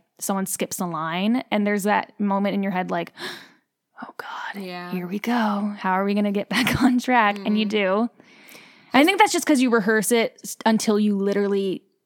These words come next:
Speaker 1: it's ingrained in your brain. So you just, like, know the character. So you can kinda have an idea of what
Speaker 2: Mm-hmm.
Speaker 1: they would say. And you try to go in,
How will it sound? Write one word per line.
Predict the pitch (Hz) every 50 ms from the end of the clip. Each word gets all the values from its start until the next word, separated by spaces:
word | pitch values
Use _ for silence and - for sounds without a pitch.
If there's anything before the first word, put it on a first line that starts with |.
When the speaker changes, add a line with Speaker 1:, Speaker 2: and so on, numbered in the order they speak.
| _ _ _
Speaker 1:
it's | - 214 - -
ingrained | 214 196 202 196 190 190 185 180 190 185
in | 175 175 180
your | 175 170 180
brain. | 160 170 156 156 160 165 180 190
So | 180 -
you | 202 175 185
just, | 170 185 -
like, | - 180 170
know | 175 180 175 180 180 180
the | 170
character. | 185 - - 165 165 165 160 - - 190 190 190 196 196 190 185
So | 175 - 185
you | 185 175
can | - 202 190
kinda | 185 165 175 175
have | 156 170 170
an | 175
idea | 175 180 180 175 165 165 165 165 165
of | 180 196
what | 170 165 156 151 180
Speaker 2:
Mm-hmm. | 180 180 185 190 202 214 - _ _ _ -
Speaker 1:
they | 196 175
would | 160 170 160
say. | - - 156 156 156 156 160
And | 165 170 165 175
you | 180
try | - - - 185
to | 180 180
go | 165 180 165
in, | 170 180 180 - -